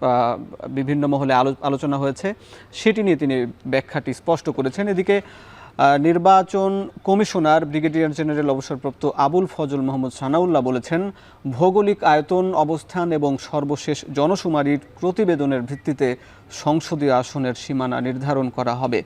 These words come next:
সংসদীয় আসনের নির-, সীমানা নির্ধারণ সহ বারোটি ইস্যুতে মূলত রাজ-, এই নির্বাচন কমিশনাররা আজকে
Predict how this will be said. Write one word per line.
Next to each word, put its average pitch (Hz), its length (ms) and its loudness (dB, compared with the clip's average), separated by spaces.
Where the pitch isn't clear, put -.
সংসদীয় 143 600 0
আসনের 135 340 -2
নির-, 131 560 -8
সীমানা 156 420 0
নির্ধারণ 139 460 -2
সহ 143 460 -2
বারোটি 170 480 4
ইস্যুতে 160 640 0
মূলত 139 320 -2
রাজ-, 131 380 2
এই 131 300 -2
নির্বাচন 180 580 4
কমিশনাররা 147 920 0
আজকে 143 560 -4